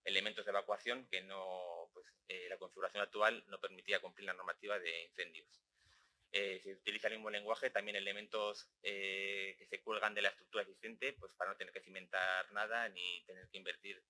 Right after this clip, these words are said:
la mayor parte del presupuesto disponible en cimentación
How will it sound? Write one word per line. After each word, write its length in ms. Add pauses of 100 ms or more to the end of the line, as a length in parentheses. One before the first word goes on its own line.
(320)
la 80
mayor 240
parte 720 (300)
del 680 (720)
presupuesto 840
disponible 720
en 100
cimentación 880